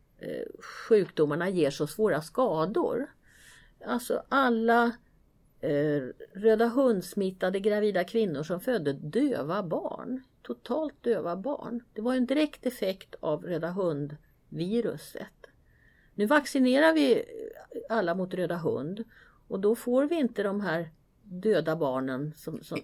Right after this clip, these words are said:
Speaker 1: äh,
Speaker 2: inte
Speaker 1: dö-,
Speaker 2: dö-,
Speaker 1: döva
Speaker 2: döva.
Speaker 1: barnen.
Speaker 2: <laughs> Ja.
Speaker 1: Ursäkta, nu sluddrar jag här. Döva barnen som, som föds. Eh, och det var ju likadant med mässling. Det gav ju också väldigt svåra hjärnskador, ungefär i klass med Zika-viruset.
Speaker 2: Mm.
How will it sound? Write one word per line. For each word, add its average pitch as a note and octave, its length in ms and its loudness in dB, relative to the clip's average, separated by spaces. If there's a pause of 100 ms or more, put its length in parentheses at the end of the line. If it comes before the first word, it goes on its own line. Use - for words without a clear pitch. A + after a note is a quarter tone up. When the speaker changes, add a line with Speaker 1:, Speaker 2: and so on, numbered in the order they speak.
Speaker 1:
äh, - 100 8
Speaker 2:
inte G3 160 4
Speaker 1:
dö-, A#3 100 12
Speaker 2:
dö-, F3+ 380 6
Speaker 1:
döva A3+ 300 12
Speaker 2:
döva. G3+ 260 12
Speaker 1:
barnen. D3+ 580 8
Speaker 2:
<laughs> - 40 -2
Ja. C#3 220 2
Speaker 1:
Ursäkta, F3+ 400 2
nu D#3+ 120 0
sluddrar E3+ 340 0
jag D3 160 0
här. - 160 -4
Döva F3+ 580 6
barnen C3 460 0
som, D3 260 -4 (100)
som C#3+ 260 -4
föds. - 680 -4 (1000)
Eh, C#3+ 280 4
och G3 140 2
det F#3+ 60 2
var G#3 120 6
ju D4 60 8
likadant B3+ 360 4
med G#3+ 120 4
mässling. A#3 680 2
Det F3 60 0
gav G#3 220 2
ju D4 60 4
också A#3+ 260 0
väldigt G#3+ 400 2
svåra G3 300 0
hjärnskador, G3 680 0
ungefär F4+ 400 4
i A#3 60 8
klass F#3 360 0
med D#3+ 140 0
Zika-viruset. C3 1080 -4
Speaker 2:
Mm. A#2+ 240 0